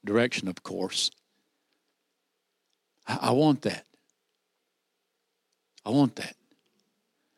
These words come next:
There's a purpose for our lives.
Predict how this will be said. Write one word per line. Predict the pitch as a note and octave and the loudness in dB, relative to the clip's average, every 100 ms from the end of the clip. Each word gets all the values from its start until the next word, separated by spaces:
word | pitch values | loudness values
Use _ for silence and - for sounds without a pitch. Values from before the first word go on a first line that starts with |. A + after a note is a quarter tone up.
| _ _ _ _ _ _ _ - | _ _ _ _ _ _ _ 0
There's | B2+ B2 | 2 2
a | C3 | -2
purpose | D#3 E3+ - A2 | 0 0 0 0
for | G#2 A2+ A2 | 0 0 0
our | G#2 A#2 | 2 2
lives. | C#3+ A2 - - - - | 2 0 -6 -14 -12 -10